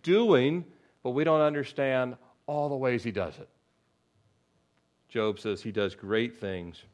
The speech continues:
Job nine ten, past finding out, yes, wonders without number. Paul says in the thirty-third verse, his judgments past finding out. Isaiah in fifty-five nine says, "For as the heavens are higher than the earth,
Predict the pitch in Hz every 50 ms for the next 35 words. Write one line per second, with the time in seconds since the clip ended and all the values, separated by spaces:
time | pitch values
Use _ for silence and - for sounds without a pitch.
0 | _ - 104 98 95 90 92 98 95 95 92 92 101 92 85 - 107 101 101 98
1 | - - 104 98 98 95 92 95 92 90 - - _ _ _ _ - 98 101 101
2 | 98 95 - 90 90 92 104 113 120 123 113 113 110 95 92 101 98 87 95 90
3 | 87 85 - 92 92 104 110 113 107 101 107 104 101 98 - - _ _ _ _
4 | _ _ _ _ _ _ _ _ _ _ _ - - 107 104 104 98 - - 107
5 | 101 92 98 92 90 - 113 104 101 98 95 - 101 98 92 92 - 101 101 98
6 | 95 - - _ _ _ _ _ _ _ _ _ - 110 95 - - - 107 107
7 | 104 - 107 101 95 - - 107 101 101 95 - - 101 98 98 98 95 95 95
8 | 95 95 - 98 101 98 92 95 107 110 110 107 104 95 95 - - 113 - -
9 | 104 92 - 110 101 101 98 92 98 101 101 104 98 - - 104 98 95 90 -
10 | 98 90 92 113 113 107 107 95 95 92 85 110 110 110 104 98 92 92 92 95
11 | 104 107 104